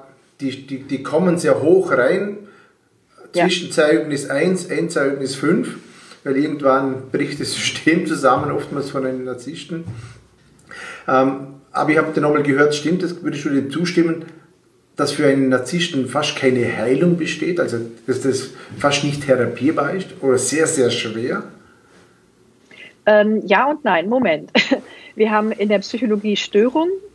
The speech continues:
Speaker 2: und
Speaker 1: Ja.
Speaker 2: Krankheiten.
Speaker 1: Mhm.
Speaker 2: Der Narzissmus, ähm, ist eine Störung. Das ist et-, das bedeutet, jemand hat in den sehr, sehr frühen Jahren ein Trauma bekommen und wachs-, wächst dann wie Spalierobst um diesen Schmerz herum.
Speaker 1: Mhm.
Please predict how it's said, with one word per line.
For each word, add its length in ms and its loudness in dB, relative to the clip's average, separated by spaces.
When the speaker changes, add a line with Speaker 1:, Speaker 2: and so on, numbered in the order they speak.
Speaker 2:
und 100 4
Speaker 1:
Ja. 60 0
Speaker 2:
Krankheiten. 680 -2
Speaker 1:
Mhm. 220 -8
Speaker 2:
Der 140 4
Narzissmus, 760 -4
ähm, 380 -2
ist 160 -2
eine 160 0
Störung. 680 0
Das 140 2
ist 100 -14
et-, 180 2
das 160 -2
bedeutet, 520 0
jemand 240 2
hat 180 0
in 100 2
den 180 2
sehr, 220 2
sehr 140 0
frühen 300 0
Jahren 260 2
ein 220 -6
Trauma 540 0
bekommen 380 -4
und 400 0
wachs-, 280 -2
wächst 260 -2
dann 160 4
wie 100 0
Spalierobst 1040 0
um 140 0
diesen 200 -4
Schmerz 480 -6
herum. 440 -6
Speaker 1:
Mhm. 340 -8